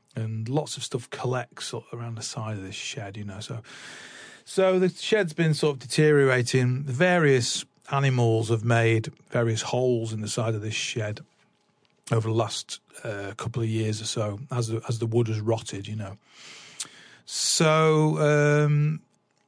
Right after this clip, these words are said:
the guy who built this, this, uh, summer house here is a guy, uh, called Russell up in, uh,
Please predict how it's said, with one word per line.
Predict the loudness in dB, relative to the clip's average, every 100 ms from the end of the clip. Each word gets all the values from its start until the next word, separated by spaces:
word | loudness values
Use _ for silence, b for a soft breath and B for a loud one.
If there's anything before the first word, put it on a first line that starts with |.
| _ -12 _ _ -2
the | 0
guy | 2 4 4
who | 4
built | 4 2 0
this, | -4 -6 -6
this, | -2 0 0 -2
uh, | 0 0
summer | 0 0 0
house | 0 -2
here | -2 0 0
is | -2 -2 -4
a | -4
guy, | -4 -4 -2 -4 -6 _ -20 -10
uh, | -6 -4
called | -4 -6 -4
Russell | -4 -6 -8 -8 -10
up | -14
in, | -12 -12
uh, | -12